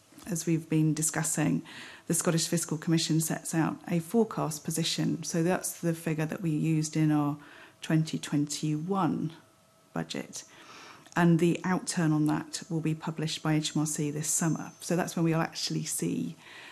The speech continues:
Um, so what data do we have in the meantime? So yes, I recognise a number of things that, um, are being explained by Jonathan from our economic analysis.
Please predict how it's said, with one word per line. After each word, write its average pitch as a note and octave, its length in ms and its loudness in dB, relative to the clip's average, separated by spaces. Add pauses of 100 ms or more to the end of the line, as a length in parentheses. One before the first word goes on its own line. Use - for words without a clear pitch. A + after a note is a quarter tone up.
(240)
Um, D#3+ 320 2
so - 180 2
what A3 200 0
data G3+ 300 2
do F3+ 120 2
we F3 100 4
have E3+ 240 2
in E3 100 6
the E3 60 6
meantime? E3 800 0 (500)
So E3 540 2
yes, F#3 420 0
I E3 120 -2
recognise D#3 560 0
a E3+ 40 0
number D#3+ 260 0
of E3 80 -4
things D#3 520 0
that, - 340 -6 (100)
um, D3+ 460 -6
are E3+ 60 -4
being D#3 240 0
explained D#3 440 0
by D#3 120 0
Jonathan D#3 520 0
from D#3 200 0
our D3+ 200 0
economic D3+ 460 -2
analysis. F3 720 -2